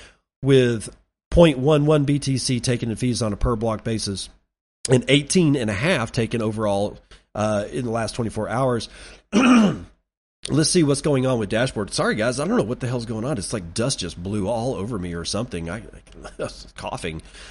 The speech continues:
Uh, five hundred sixty-three point five billion dollars is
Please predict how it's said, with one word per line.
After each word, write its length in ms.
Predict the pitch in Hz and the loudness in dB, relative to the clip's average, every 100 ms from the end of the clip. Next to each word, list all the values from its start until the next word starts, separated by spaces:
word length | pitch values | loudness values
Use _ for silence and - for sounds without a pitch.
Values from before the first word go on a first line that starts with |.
| - - | -20 -4
Uh, 260 | 131 120 104 | 0 2 2
five 320 | - 151 127 | 0 2 4
hundred 300 | 156 156 110 | 4 4 0
sixty-three 960 | - 160 - 113 - 151 151 165 175 170 - | -2 -4 -4 -6 -6 -4 0 0 -2 -8 -4
point 300 | 147 127 - | -2 -2 -2
five 420 | 135 135 131 123 | -2 0 -2 0
billion 340 | 135 147 156 | 2 2 2
dollars 440 | 135 123 117 113 110 | 0 0 0 -2 -4
is 400 | 113 113 113 | -4 -2 -2